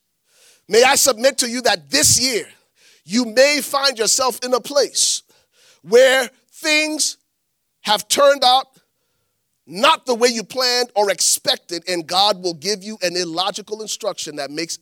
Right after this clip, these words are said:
absolutely no sense to your mind.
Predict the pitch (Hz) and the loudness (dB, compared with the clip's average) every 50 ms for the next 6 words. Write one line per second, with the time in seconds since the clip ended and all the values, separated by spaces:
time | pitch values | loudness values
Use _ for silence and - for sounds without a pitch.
0 | _ 160 170 170 - - - 170 151 147 160 170 _ 165 165 156 147 147 151 160 | _ -8 -8 -6 -6 -10 -10 -10 -8 -10 -10 -12 _ -12 -12 -12 -12 -8 -4 -4
1 | 165 180 180 180 - - - 185 175 165 - - - _ _ - - 220 196 180 | -4 -4 -4 -6 -6 -8 -8 -8 -10 -8 -8 -10 -10 _ _ -14 -14 -14 -16 -18
2 | 180 180 175 _ _ _ _ _ 131 135 147 151 156 156 151 151 156 156 _ _ | -20 -20 -20 _ _ _ _ _ -14 -8 -4 -2 0 0 -2 -2 -6 -10 _ _
3 | _ _ _ 120 139 147 131 113 107 _ | _ _ _ -14 -12 -12 -12 -12 -18 _